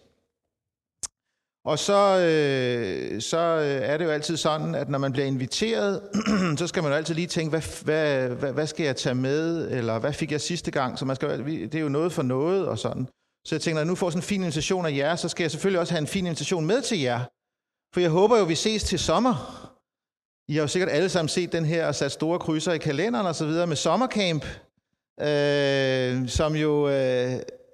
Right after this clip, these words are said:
s-, altså, jeg, jeg har ikke hørt nogen anderledes, men det er også Nordvestkirkens, øh, sommer-, sommerudflugt, øh, nede på Gammelbro Camping. Vi garanterer altid, øh, super godt vejr og, øh,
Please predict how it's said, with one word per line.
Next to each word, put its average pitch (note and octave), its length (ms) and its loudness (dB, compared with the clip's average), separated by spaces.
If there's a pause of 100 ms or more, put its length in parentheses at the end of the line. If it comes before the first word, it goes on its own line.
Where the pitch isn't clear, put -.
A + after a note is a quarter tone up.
(140)
s-, - 280 -8 (200)
altså, B2 220 -2
jeg, A2+ 320 -2
jeg A#2+ 80 -2
har B2+ 40 0
ikke D#3+ 140 -4
hørt F3 180 0
nogen E3 260 -2
anderledes, D#3 300 -2
men C3 100 -4
det F#3+ 80 0
er E3+ 40 0
også D#3 180 0
Nordvestkirkens, E3 880 -2
øh, A#2+ 360 0 (420)
sommer-, C#3+ 640 -2
sommerudflugt, C#3+ 1500 -2 (800)
øh, C#3 60 -2 (380)
nede D#3+ 160 2
på F#3 80 -4
Gammelbro F#3 560 2
Camping. G3+ 560 0 (520)
Vi D3 80 -4
garanterer D#3+ 480 2
altid, F3+ 500 0
øh, B2+ 340 0
super F#3 320 -2
godt C#3+ 220 0
vejr G#3 280 0 (300)
og, B2+ 460 0
øh, A#2+ 380 0